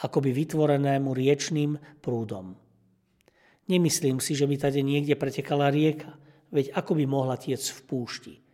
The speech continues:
To miesto tak však viac menej vypadalo. A tu, keď prišli k tomu korytu, utekajúci sa do neho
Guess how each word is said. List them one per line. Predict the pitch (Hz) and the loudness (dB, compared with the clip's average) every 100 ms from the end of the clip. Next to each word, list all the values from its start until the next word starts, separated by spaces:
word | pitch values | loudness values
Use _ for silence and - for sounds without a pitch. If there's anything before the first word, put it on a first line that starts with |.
| _ - _ - | _ -20 _ -6
To | |
miesto | 135 143 175 - 151 | 0 4 4 2 -2
tak | 147 123 | -4 -6
však | - 127 | -4 -4
viac | 123 131 131 | -2 -2 -2
menej | 131 131 127 120 | -4 -2 -2 -2
vypadalo. | 117 107 101 92 90 - _ _ _ _ - | -4 -6 -10 -12 -16 -20 _ _ _ _ -6
A | 147 | -2
tu, | - | 0
keď | 226 180 - | 2 2 2
prišli | 180 - 175 - | 0 2 -2 0
k | |
tomu | 160 147 120 | 0 0 0
korytu, | 139 135 139 165 190 | 2 2 2 2 2
utekajúci | 170 180 175 180 180 180 180 | 2 0 4 4 4 2 0
sa | 160 | 0
do | 147 | 2
neho | 143 131 | 2 2